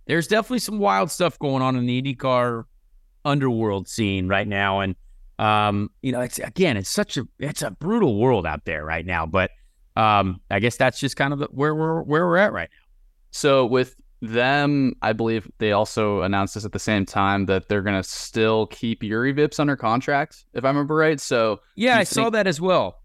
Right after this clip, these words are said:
Speaker 1: Yeah.
Speaker 2: because of that, do you think they're gonna try to go, like, try to sell sponsors for him, or do you think that's just like, "Oh, let's try to just get an Indy five hundred rider, do, just do a couple of races"?
Speaker 1: I actually don't know. I, I, I think obviously they're gonna have a fourth car at the five hundred, and,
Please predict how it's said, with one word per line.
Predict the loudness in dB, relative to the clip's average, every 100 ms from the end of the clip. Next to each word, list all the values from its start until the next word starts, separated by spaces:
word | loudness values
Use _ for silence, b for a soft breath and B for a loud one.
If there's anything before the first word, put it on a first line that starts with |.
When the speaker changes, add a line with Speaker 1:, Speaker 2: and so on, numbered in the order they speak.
| -4
Speaker 1:
Yeah. | 0 2 0 0
Speaker 2:
because | -2 2 0 2
of | 4
that, | 4 2
do |
you | -2
think | 0 0 0
they're | 0
gonna | 0
try | -2 0 2
to | 2
go, | 0 2 2 2 0 -2 -2
like, | 0 0
try | 0 0
to | 0
sell | -2 -2
sponsors | -2 0 2 0 -4
for | -4 -2
him, | 0 0
or |
do | -2
you | -2
think | -2 0
that's | 2 0 -2 -16
just | -8 -6 -4 0
like, | 0 2
"Oh, | 0 2
let's | 2 0
try | 0 0
to |
just | 0 -4 -2
get | -2
an | -2 -2
Indy | -2 2
five | 2 2
hundred | 0 2
rider, | 2 2 0 -6 -10 -12
do, | -4 -4
just | -4 -2
do | 0
a |
couple | 0 0 0
of |
races"? | 0 0 -4 -8 -10 -16 -20 -6 2
Speaker 1:
I | 2
actually | 2 0 -2
don't | 0 0 2
know. | 2 2
I, | 0 -4 -4
I, | -4 -2
I | -2
think | -2 0
obviously | 2 2 0 -2
they're | 0
gonna | 0 -2
have | -2
a | -4
fourth | -6 -8 -8
car | 0 2
at | 2
the | -2
five | -2 -2
hundred, | 0 0 0
and, | -2